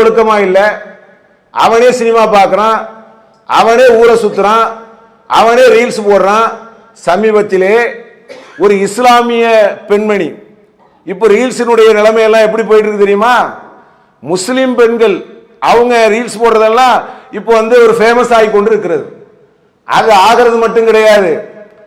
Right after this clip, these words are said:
பர்தாவை அணிந்து கொண்டு அதுல ஒரு ரீல்ஸ் மோகம், அதுல சினிமாவினுடைய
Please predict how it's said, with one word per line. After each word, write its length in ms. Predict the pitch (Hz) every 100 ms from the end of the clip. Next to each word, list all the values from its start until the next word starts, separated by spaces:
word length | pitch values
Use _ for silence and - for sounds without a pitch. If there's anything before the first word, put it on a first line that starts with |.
| _ 113 143
பர்தாவை 540 | 190 247 254 247 240 233
அணிந்து 240 | 226 214 208
கொண்டு 200 | 202 165 - - 135
அதுல 280 | 226 269 269 247
ஒரு 80 | 220
ரீல்ஸ் 280 | 226 226 220 196
மோகம், 320 | 185 151 113 - - _ _ _ _ _ -
அதுல 320 | 170 254 262 254 240 233 226 220 208
சினிமாவினுடைய 680 | 233 240 233 226 220 214